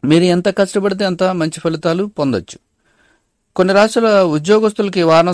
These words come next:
సాధారణంగా ఉంటుంది. ఈ సమయంలో మీరు చాలా చురుకుగా ఉండాలి. మరోవైపు మీరు కొత్త ఉద్యోగం కోసం చూస్తున్నట్లయితే ఈ సమయం మీకు నిరాశకు గురవుతారు.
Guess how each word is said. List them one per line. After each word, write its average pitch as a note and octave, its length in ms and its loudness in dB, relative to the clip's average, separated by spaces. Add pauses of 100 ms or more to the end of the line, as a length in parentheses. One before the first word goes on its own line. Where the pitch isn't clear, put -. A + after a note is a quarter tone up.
సాధారణంగా F3+ 640 2
ఉంటుంది. A#2 280 -4
ఈ - 80 -6
సమయంలో G#3+ 380 0
మీరు F#3 200 -4
చాలా E3+ 200 4 (520)
చురుకుగా F#3 440 0
ఉండాలి. G3 300 2
మరోవైపు G3+ 480 2
మీరు F#3+ 200 0
కొత్త F3 160 -2 (100)
ఉద్యోగం F#3+ 340 -2
కోసం F3+ 300 -2
చూస్తున్నట్లయితే G3 720 -4 (800)
ఈ - 0 - (180)
సమయం G#3 320 0 (140)
మీకు F3+ 260 0
నిరాశకు F3+ 500 0 (140)
గురవుతారు. F#3 460 -2